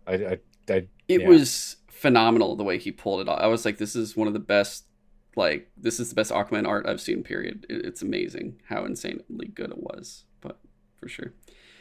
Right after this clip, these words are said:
Speaker 2: Um, I guess looking forward to just, uh, the coming year now, uh,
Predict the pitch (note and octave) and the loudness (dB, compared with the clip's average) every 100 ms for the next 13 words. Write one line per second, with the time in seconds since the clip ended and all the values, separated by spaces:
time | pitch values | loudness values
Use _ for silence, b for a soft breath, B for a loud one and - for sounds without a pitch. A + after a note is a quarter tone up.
0 | b b b b b _ _ A#2 A#2 A2+ | b b b b b _ _ 6 8 6
1 | A2+ A2 G#2+ - F3+ - - - _ _ | 4 0 2 2 2 0 -14 -20 _ _
2 | - C3 C3+ B2+ B2 A#2+ A#2+ G#2+ A2 G2 | -2 2 2 6 6 6 2 -2 0 -2
3 | - A2 G2+ F#2+ - A#2 G#2 G2+ G#2 F2 | 0 4 4 2 -2 0 2 2 2 2
4 | F#2+ E2+ D#2+ - E2 F#2 F2+ | 2 0 -4 -6 0 2 0